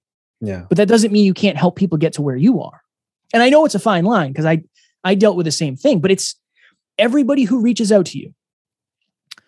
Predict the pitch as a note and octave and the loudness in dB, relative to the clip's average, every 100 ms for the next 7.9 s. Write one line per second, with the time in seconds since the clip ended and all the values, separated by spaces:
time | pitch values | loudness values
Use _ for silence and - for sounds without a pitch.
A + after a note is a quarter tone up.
0 | _ _ _ _ - D3+ G3+ G3+ G3 D3+ | _ _ _ _ -6 0 2 2 -2 2
1 | A3 D3 A#2 - F#3 G#3+ A3 G3+ G#3+ F3+ | 2 2 -2 -2 0 2 0 0 -2 -2
2 | F3 E3+ C#3+ - - - _ _ _ _ | -2 -2 -4 -8 -16 -20 _ _ _ _
3 | _ F3+ G#3 - G#3 F3 A#3 G#3+ - G3 | _ 0 0 2 2 4 4 4 2 0
4 | E3+ - F#3 E3 - C4 E3 C3+ C#2+ - | 0 0 0 0 2 4 4 -2 -6 -6
5 | D#3 D3+ D#3+ D3 - _ _ _ E3 E3+ | -2 0 2 2 -2 _ _ _ -2 2
6 | G3+ C4 C4+ D3 G3+ G#3 F#3 F#3 E3 F3 | 2 0 -2 2 2 4 2 0 0 0
7 | F#3+ F#3+ D3+ D#3 F3 F#3 G#3+ D#4 | 2 0 0 0 0 0 0 -2